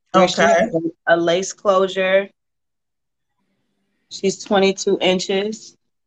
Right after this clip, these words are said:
Speaker 2: Okay.
Speaker 1: And she's wavy. But then again, I have Chica right here. That's a headband wig.
Speaker 2: Yeah, Chica. Okay.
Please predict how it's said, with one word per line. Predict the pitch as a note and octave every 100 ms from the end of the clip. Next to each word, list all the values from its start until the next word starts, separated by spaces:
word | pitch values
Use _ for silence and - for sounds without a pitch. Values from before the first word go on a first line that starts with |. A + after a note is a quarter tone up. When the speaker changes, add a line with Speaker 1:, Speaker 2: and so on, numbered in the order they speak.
| F3+
Speaker 2:
Okay. | F#3+ A3+ G#3+ G#3 B3+ - _ -
Speaker 1:
And | F#3
she's | - G3 E3+
wavy. | G3+ A#3 A#3+ F3 E3 D#3+ - _ _ -
But | F#3+
then | G3 F#3+
again, | F#3 A3 A3 G3 F#3 -
I | E3+
have | G3 G3 E3+ D#3+ E3 F3 F#3 _ _ _ _ _ _ _ _ _ _ _ _ _ _ _ -
Chica | - B3 G3 D#3
right | C#3 D#3+
here. | F3+ E3
That's | D#3 D#3+ F#3
a |
headband | G#3+ A#3+ A3+ E3 D3 C3+
wig. | - - -
Speaker 2:
Yeah, | G#3 E3+ F3
Chica. | G#3 G3 F3+ G3 F3 A3
Okay. | A3+ G#3+ G#3